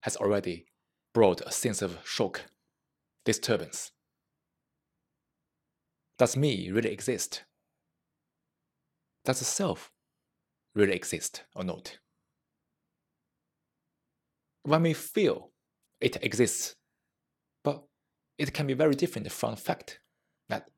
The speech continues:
it exists. So here, let's examine the fact,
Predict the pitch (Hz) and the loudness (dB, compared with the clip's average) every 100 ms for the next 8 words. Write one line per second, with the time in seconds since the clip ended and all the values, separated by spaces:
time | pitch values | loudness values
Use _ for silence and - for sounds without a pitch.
0 | _ - 113 98 104 110 - - - _ | _ -8 -4 -2 0 0 0 -4 -10 _
1 | _ _ _ _ _ - - - 196 135 | _ _ _ _ _ -8 -6 -4 -4 -6
2 | - _ _ _ _ _ - 147 - 117 | -12 _ _ _ _ _ -4 -4 -2 -4
3 | 139 139 131 - 180 180 - | 0 0 -2 -2 -2 -2 -10